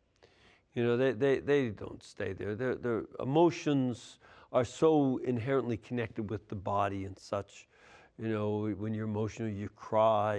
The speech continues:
and you laugh and you sweat and all sorts of things. Uh, your stomach turns, uh, you, you get, uh, stress in your heart, all that stuff.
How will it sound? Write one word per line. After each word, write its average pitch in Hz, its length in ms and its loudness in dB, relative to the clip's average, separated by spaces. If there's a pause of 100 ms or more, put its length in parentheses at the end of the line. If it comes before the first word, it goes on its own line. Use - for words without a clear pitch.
(160)
and 95 160 -6 (420)
you 107 160 -2
laugh 113 580 2 (140)
and 101 340 -6 (260)
you 110 80 -16
sweat 127 680 4
and 120 100 -2
all 127 140 4
sorts 135 320 0
of 113 100 -4
things. 104 500 -4 (460)
Uh, 104 320 0
your 98 100 -8
stomach 127 480 -2
turns, 127 720 0 (460)
uh, 104 260 -2
you, 95 540 -8
you 90 160 -16
get, - 120 -12 (260)
uh, - 80 -14
stress - 500 0
in 131 80 0
your 117 120 0
heart, 123 360 2
all 170 220 4
that 123 200 -6
stuff. - 300 -4